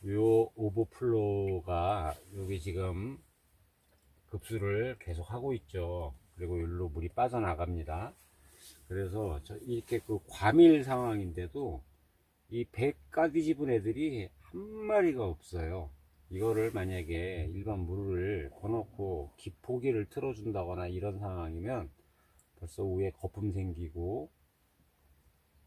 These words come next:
배 까디 집는 애들이 굉장히 많을 겁니다.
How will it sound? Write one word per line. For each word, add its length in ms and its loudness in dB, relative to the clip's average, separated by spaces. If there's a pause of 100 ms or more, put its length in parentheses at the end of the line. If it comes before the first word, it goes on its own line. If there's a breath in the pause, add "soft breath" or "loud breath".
(160)
배 240 -4
까디 280 0
집는 440 0
애들이 380 -6 (100)
굉장히 400 0
많을 380 -4
겁니다. 440 -8